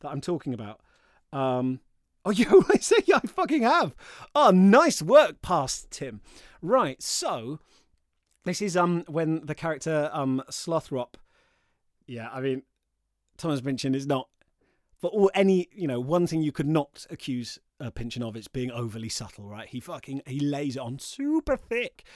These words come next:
Um, but this is, um, the character Slothrop, um, going to Missus Quode's, um, and, uh,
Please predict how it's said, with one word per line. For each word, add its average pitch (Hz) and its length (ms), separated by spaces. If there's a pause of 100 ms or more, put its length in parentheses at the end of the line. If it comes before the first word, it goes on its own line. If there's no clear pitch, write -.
(220)
Um, 156 280
but 160 160
this 180 200
is, 170 100
um, 156 160
the 151 60
character 139 260
Slothrop, 131 480
um, 127 160
going 135 220
to 131 100
Missus 160 460
Quode's, 175 760 (480)
um, 127 520 (640)
and, 135 480
uh, 131 240